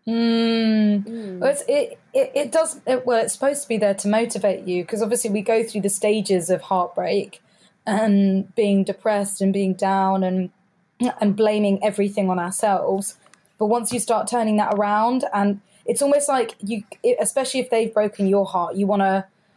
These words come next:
Speaker 1: you have to see it as almost like a productive revenge where you're like, "Right, well, I'm gonna show
Speaker 2: <laughs>
Speaker 1: you what you're missing out on and, and what you messed up on. So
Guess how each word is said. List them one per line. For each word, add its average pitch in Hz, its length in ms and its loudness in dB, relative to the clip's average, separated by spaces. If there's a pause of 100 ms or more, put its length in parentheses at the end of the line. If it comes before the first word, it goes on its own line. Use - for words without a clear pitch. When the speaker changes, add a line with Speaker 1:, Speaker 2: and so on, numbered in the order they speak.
(140)
Speaker 1:
you 214 100 0
have 208 120 -2
to 240 100 0
see 226 220 0
it 240 60 2
as 208 80 -2
almost 214 300 2
like 214 180 0
a 202 220 2 (160)
productive 208 1000 0 (320)
revenge 214 760 2
where 196 120 4
you're 202 120 4
like, 208 260 0
"Right, 214 220 2
well, 208 100 2
I'm 214 140 0
gonna 214 200 2
show 233 360 2
Speaker 2:
<laughs> - 0 -
Speaker 1:
you 196 500 2 (280)
what 262 280 2
you're 220 140 2
missing 220 340 2
out 208 200 2
on 190 160 2
and, 190 260 2
and 196 180 2
what 202 180 0
you 196 160 2
messed 196 300 0
up 247 180 -2
on. 185 220 0
So 202 320 0